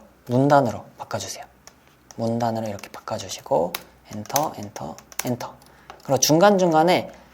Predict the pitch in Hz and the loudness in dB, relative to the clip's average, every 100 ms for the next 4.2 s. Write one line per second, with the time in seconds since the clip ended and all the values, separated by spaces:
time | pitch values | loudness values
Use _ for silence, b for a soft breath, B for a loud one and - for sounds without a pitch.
0 | - - - 208 196 - 123 - 160 160 | -6 -2 4 6 6 4 -2 0 4 6
1 | 160 143 123 110 110 139 - B B B | 6 4 2 0 6 4 4 B B B
2 | B - 139 - 214 196 135 117 117 117 | B 2 2 6 6 8 6 4 2 2
3 | 147 233 - B - - 123 120 110 160 | 6 4 4 B -6 -2 2 2 2 2
4 | 196 233 | 2 0